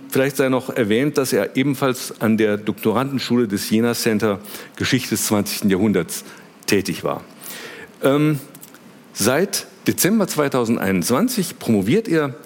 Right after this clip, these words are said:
zu dem Thema des heutigen Vortrages und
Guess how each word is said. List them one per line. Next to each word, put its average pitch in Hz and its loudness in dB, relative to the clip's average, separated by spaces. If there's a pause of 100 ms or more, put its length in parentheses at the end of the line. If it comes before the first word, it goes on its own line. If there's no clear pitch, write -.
(220)
zu - -2
dem 98 2
Thema 175 2
des 120 0
heutigen 117 2
Vortrages 165 0 (400)
und 127 2